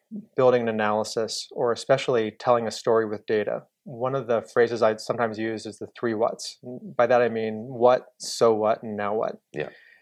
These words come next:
Speaker 1: And I think our progression as a function over the past decade has actually followed that same curve in many ways. So if I think back a decade or so, uh, kind of the first time as a practitioner,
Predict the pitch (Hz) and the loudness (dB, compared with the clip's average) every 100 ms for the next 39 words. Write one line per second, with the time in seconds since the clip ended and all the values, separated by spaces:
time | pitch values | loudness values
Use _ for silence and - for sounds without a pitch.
0 | - 143 175 247 147 139 131 135 - 131 | -4 0 2 4 4 4 4 4 4 -2
1 | 113 - 117 117 120 117 123 113 113 117 | 0 2 0 0 -2 -2 -2 -4 0 2
2 | 110 123 117 113 120 117 120 190 226 - | 0 0 0 0 0 2 2 4 2 2
3 | 131 131 135 120 117 - 131 120 120 - | 4 4 4 2 0 0 -4 -4 -4 -2
4 | 131 127 117 117 113 110 117 - - - | 0 0 -2 -2 -2 -2 -2 -4 -8 -14
5 | - - 123 - _ _ _ - 160 220 | -10 -6 -6 -8 _ _ _ 2 4 4
6 | - 135 131 117 107 120 120 117 110 117 | 6 4 4 0 2 2 4 2 0 2
7 | 113 107 - _ _ _ _ - 123 113 | 2 0 -6 _ _ _ _ -8 -6 -6
8 | 110 - _ - 120 110 - - _ - | -8 -20 _ -16 -10 -10 -10 -20 _ -4
9 | 135 - 120 117 113 117 - 120 113 120 | -2 0 -2 -2 0 0 0 -4 -4 -2
10 | 107 - | -4 -6